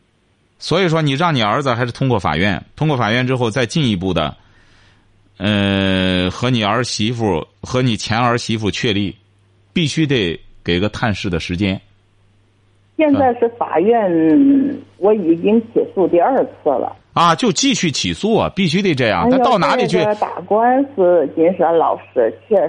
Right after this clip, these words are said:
Speaker 2: 实是太折磨人了。
Speaker 1: 你想一想，这位女士啊，金山不是早讲过吗？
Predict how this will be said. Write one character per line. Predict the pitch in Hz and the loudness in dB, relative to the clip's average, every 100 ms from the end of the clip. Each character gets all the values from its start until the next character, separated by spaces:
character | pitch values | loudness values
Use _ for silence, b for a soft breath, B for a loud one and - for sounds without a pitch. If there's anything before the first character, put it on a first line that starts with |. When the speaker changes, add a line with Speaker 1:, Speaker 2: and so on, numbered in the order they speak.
| - | -4
Speaker 2:
实 | - 151 185 | -2 0 0
是 | 156 - | -2 -4
太 | - - 254 214 175 156 131 113 98 - | -6 -2 2 2 4 4 4 2 0 0
折 | 120 | 0
磨 | 123 92 | 0 0
人 | 87 55 50 | -2 -4 -6
了。 | - - _ _ _ - - | -12 -14 _ _ _ -20 -12
Speaker 1:
你 | 62 | -10
想 | 65 64 64 | -8 -6 -6
一 | 65 | -4
想， | 64 | -6
这 | 60 67 | -4 -2
位 | 65 | 0
女 | 64 60 | 0 -2
士 | - 73 | -4 -2
啊， | 62 | -2
金 | 57 76 69 | -2 0 0
山 | 69 | 2
不 | 65 | 0
是 | 65 | -4
早 | 64 64 | -2 -2
讲 | 67 58 58 | -2 -4 -6
过 | 62 64 | -6 -4
吗？ | 58 58 | -6 -10